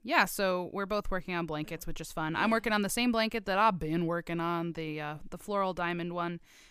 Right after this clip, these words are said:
We are on diamond six of eight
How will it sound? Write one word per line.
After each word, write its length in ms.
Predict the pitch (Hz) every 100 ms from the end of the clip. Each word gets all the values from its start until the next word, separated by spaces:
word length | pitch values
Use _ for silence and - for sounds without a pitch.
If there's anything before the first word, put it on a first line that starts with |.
| -
We 160 | 180 196
are 360 | 180 175 170 170
on 680 | 175 170 170 170 165 165 156
diamond 800 | 180 185 196 190 180 180 175 175 -
six 720 | - - 214 208 - - - -
of 140 | 180 170 -
eight 460 | 196 302 - -